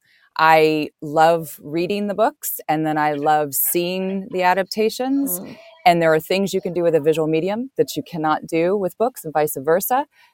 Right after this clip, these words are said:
Speaker 1: That doesn't mean one's better than the other. It just means that I want both. I want all the things. So for me, it's perfect. And, uh, you know, there are a few things here and there, but for the most part, I'm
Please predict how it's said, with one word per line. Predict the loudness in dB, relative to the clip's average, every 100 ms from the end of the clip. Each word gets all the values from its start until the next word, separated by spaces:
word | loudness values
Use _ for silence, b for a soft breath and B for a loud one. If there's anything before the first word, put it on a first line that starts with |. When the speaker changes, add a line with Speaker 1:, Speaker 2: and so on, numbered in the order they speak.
| _
Speaker 1:
That | 2 4
doesn't | 2 2
mean | -2 0
one's | 0 0
better | -2 -2
than | -2
the | 0
other. | 0 0 -2
It | -4
just | -2 -4 -2
means | -2 0 -2 -2
that | -4 -4 2
I | 2
want | 4 0 -2 -4
both. | -4 -6 -6 -2
I |
want | 2 2 4
all | 4 4
the | 2 -4
things. | -6 -6 -10 -10 -12 B B B B
So | -4 2 6 4
for | 2 0 0
me, | 0 0 2
it's | 0 -4 -8
perfect. | -2 -2 0 -2 -2 -10 -16 -2
And, | 2 2 2 2 0 -4 -2
uh, | 0 2 2 0 -2
you | -2
know, | -4 -4 b b b
there | -8
are | -8
a |
few | -2 -2 4
things | 2 2 0
here | 0
and | 2 2
there, | 2
but | 0
for | -2
the | -4
most | 0 -2 -2 -2
part, | 2 2 0 0
I'm | -2 0 -2 -4